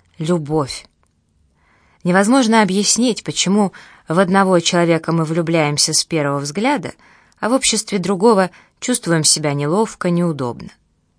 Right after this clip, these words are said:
Некоторые слова в русском языке тоже, видимо, подвержены взаимному притяжению и отторжению. С одним словом они с готовностью встают в пару —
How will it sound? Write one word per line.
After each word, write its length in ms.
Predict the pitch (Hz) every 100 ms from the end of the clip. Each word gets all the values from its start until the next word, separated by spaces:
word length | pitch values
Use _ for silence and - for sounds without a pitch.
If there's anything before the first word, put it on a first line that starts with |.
| _ _ _ _ _
Некоторые 480 | 151 185 - 175 170
слова 420 | - 156 143 156
в 60 | 190
русском 380 | 214 - 208
языке 580 | 202 202 185 185 196 180 - - _
тоже, 320 | - 330 240
видимо, 380 | 170 196 196 175
подвержены 800 | - 156 135 139 170 185 190 170 - _
взаимному 560 | 151 160 196 180 165 160
притяжению 800 | 160 175 - 143 131 156 202 190
и 40 |
отторжению. 680 | 196 - 240 190 127 - - _ _ _ _ _ _ - - -
С 120 | -
одним 300 | 240 214 160
словом 480 | - 143 131 127 135 - _
они 220 | 147 170
с 80 | 156
готовностью 680 | 175 190 175 143 139 - 143
встают 400 | - 151 143 135
в 100 | -
пару — 380 | 240 254 156